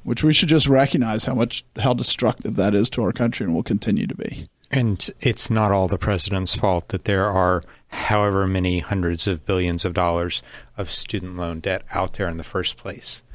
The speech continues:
Speaker 2: I mean, you can look at the various state and federal government actions along the way that have led to the massive inflation in costs for higher education that get us into the point where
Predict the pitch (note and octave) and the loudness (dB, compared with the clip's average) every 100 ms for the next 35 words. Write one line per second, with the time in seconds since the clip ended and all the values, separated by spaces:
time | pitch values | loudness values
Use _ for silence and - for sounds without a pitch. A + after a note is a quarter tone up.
0 | - - - G2 G2+ - F#2+ F2+ - F#2+ | -20 -20 -8 -2 0 0 0 0 0 -4
1 | - - F2+ E2 F#2 F2 F2+ - - - | -4 -2 -2 0 0 2 2 2 0 -4
2 | _ - - F#2 F2+ - F2+ E2+ F#2+ F2 | _ -2 0 -4 -6 -10 -8 -6 -4 -4
3 | F2+ F2 - - _ _ _ - - - | -6 -8 -12 -20 _ _ _ -20 -20 -20
4 | _ G#2+ G2+ - G#2 F#2 G2 F2+ F2+ F2 | _ 0 0 0 0 0 0 0 0 2
5 | G2 F#2 F2+ - F2+ F2+ F#2 F2+ - E2+ | 2 2 0 -4 -6 -2 -2 -2 -6 -4
6 | F2 E2+ - - - - G#2 G#2+ G2+ G2 | -2 -4 -10 -20 -16 -4 0 2 2 0
7 | - F#2 F2+ F2 G2+ F#2+ - - G#2 G2+ | -2 -6 -6 -6 -4 -4 -4 -8 -10 -10
8 | F#2+ - F#2+ F#2 - - - G2 G2+ F#2+ | -8 -4 -4 -4 -8 -8 -10 -4 -2 -2
9 | F2 - A2 G#2+ - E2+ F2 - A#2 A2 | -6 -8 -6 -4 -4 -4 -6 -4 -2 -2
10 | - F#2 - E2 - - F#2 F2+ F2+ F2 | -4 -10 -12 -12 -14 -6 -4 -2 -2 -2